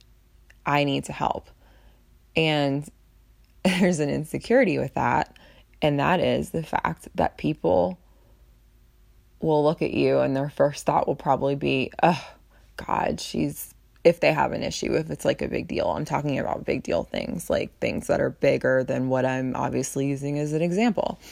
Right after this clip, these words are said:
But, you know, their first thought is human nature is, like, not gonna be, you know, "I should really, good for her, I know better." Like, and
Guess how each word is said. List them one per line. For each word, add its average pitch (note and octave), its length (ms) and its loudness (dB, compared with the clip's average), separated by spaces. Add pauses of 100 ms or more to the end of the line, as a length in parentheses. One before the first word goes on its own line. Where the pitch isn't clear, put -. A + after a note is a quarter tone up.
(840)
But, D#3+ 160 6
you D#3+ 80 2
know, D3+ 120 6
their C#3+ 140 4
first D3 300 0
thought C3 220 4
is C#3 140 -4
human C3 320 0
nature C3+ 680 2
is, D3 200 -4
like, B2+ 480 0 (400)
not D#3 320 2
gonna C#3+ 220 -2
be, C#3 280 -2
you F3 100 -2
know, E3 160 0
"I E3+ 160 0
should D#3 220 -6
really, C#3+ 640 -2 (680)
good F#3+ 180 0
for C#3+ 160 -6
her, C3+ 480 -2
I D#3+ 160 0
know C#3 220 -2
better." C3+ 400 -2
Like, D#3 360 2 (460)
and F3 80 2